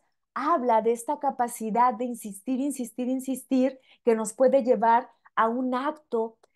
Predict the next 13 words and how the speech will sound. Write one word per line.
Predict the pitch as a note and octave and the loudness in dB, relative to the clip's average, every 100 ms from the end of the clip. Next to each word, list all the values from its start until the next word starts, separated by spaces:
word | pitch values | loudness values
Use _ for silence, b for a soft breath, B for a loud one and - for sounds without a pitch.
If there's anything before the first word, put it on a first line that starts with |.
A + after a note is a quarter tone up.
| _ | _
de, | F#3 G#3+ G3+ G3+ G3 F#3+ F#3 F3+ F3+ F3+ _ _ - _ _ _ | 0 2 4 4 2 2 2 0 0 -4 _ _ -20 _ _ _
digamos, | G3 A#3 A#3 A#3 C4+ B3+ | -4 2 4 4 0 -2
de | B3 | -2
inspiración | A3+ - B3+ A#3+ A#3 - D4+ D#4 C4 A3 _ _ _ | -2 -8 -4 -4 -4 -8 -4 -2 -4 -8 _ _ _
para | B3 B3 B3 | 4 4 2
poder | A#3+ A#3+ C#4 C#4+ _ _ _ _ | 0 0 -2 -4 _ _ _ _
convocarnos | C4+ B3+ A#3 A#3 C#4+ C#4+ D#4+ D#4+ E4+ - - | 0 2 -2 -2 -2 -2 -2 -8 -10 -10 -8
hacia | A#3 - A3+ | -6 2 2
abrirnos | A3 A3 D#4 F4+ D4+ A#3 G3+ | 4 4 4 4 0 -6 -6
al | G3+ F#3+ | -8 -8
potencial | F#3+ F#3+ F#3 F#3+ F3+ | -10 -10 -10 -8 -8
humano, | F3+ E3 D#3+ F3+ | -10 -16 -18 -12
¿no? | B3+ F#4 | -10 -12